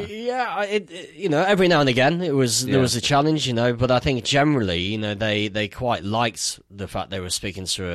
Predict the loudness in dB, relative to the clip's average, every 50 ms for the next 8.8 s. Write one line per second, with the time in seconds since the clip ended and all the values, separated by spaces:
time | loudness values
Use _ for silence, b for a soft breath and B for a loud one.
0 | -6 -8 -8 -8 -6 -6 -8 -8 -10 -10 -12 B B B B B B B -8 -4
1 | -2 -2 -2 0 -2 -2 -2 -2 -4 -4 -6 -6 -6 -6 -6 -6 -6 -6 -6 -6
2 | -6 -8 -10 -12 -12 -10 -6 -4 -2 -2 -2 -4 -4 -4 -2 -2 -2 -2 -2 -2
3 | -4 -6 -6 -6 -8 -8 -6 -4 -4 -4 -4 -6 -8 -10 -8 -6 -6 -6 -6 -8
4 | -10 -8 -6 -4 -4 -4 -2 -4 -4 -4 -4 -4 -2 -2 -2 -2 -4 -6 B B
5 | B B B B B B B -2 0 2 2 4 4 4 4 4 2 0 0 0
6 | 0 2 2 2 2 2 2 2 2 4 4 2 2 0 -2 -2 -2 0 -2 -2
7 | -2 -4 -4 -4 -4 -2 -2 -4 -2 -2 -2 -2 -2 -2 -2 -2 0 0 0 0
8 | -2 -2 -2 -4 -6 -6 -8 -6 -6 -4 -4 -4 -4 -6 -6 -8